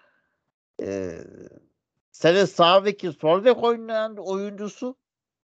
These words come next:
Ee, o taraftan atak geliştiriliyor. Ve sen laubali bir şekilde taç çizgisinden çıkıyorsun müdahale edemediğin gibi. Hadi edemedin, kaçırdın.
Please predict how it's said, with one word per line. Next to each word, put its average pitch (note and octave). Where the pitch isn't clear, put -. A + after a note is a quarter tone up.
Ee, -
o E3
taraftan G3
atak F#3
geliştiriliyor. A3
Ve G#3+
sen G#3
laubali F#3+
bir G3+
şekilde G3+
taç G#3
çizgisinden F3
çıkıyorsun D#3
müdahale C#3
edemediğin A#2
gibi. D#2+
Hadi F3
edemedin, G3+
kaçırdın. G3+